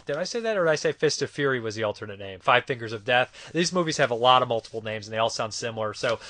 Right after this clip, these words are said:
also, they have a lot of the same similar actors that pop up in the Shaw Brothers movies. This one, of the, the lead in this, I believe he pops up in Chinese Boxer as well. Like,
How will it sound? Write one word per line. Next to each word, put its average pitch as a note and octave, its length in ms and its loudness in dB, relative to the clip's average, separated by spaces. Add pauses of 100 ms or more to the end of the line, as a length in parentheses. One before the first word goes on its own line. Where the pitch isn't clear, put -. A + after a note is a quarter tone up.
(120)
also, D#3+ 300 2
they D#3 120 4
have D3+ 100 4
a D3 40 2
lot C#3 220 4
of C3+ 60 2
the B2+ 80 -6
same C3 240 -4
similar A#2+ 360 -2
actors C#3 580 2
that C#3+ 100 -2
pop C#3 220 4
up B2+ 80 -2
in C3 60 -10
the C3 60 -6
Shaw C3+ 240 4
Brothers B2+ 260 -2
movies. C3 380 -4
This C3 240 -4
one, C3+ 280 -2
of C3 60 -6
the, B2 120 -6
the B2 160 0
lead C#3 180 -2
in C#3 100 0
this, C3+ 220 0
I C3 80 0
believe C3 220 -6
he B2+ 80 -10
pops B2+ 320 2
up B2 80 -4
in A#2 60 -8
Chinese A#2+ 340 -6
Boxer A2+ 420 -2
as G2 100 -10
well. B2+ 280 4
Like, A2+ 160 0